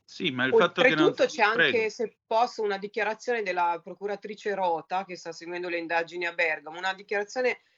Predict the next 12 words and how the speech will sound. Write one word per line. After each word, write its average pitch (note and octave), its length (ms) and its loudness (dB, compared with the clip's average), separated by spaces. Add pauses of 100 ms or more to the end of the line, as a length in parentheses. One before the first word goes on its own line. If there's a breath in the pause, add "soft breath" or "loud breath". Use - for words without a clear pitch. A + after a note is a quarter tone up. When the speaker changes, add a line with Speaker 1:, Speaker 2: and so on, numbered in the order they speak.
(140)
Speaker 2:
fatta, A3 600 4
eh, E3 320 -10
a F3+ 100 -10
beneficio G3+ 520 -12
delle F#3 260 -6
televisioni, D#3+ 800 -8
quindi E3 200 -8
si - 160 -12
trovano D#3 400 -4
le D3+ 220 0
registrazioni E3+ 760 -2
YouTube, F3+ 520 -2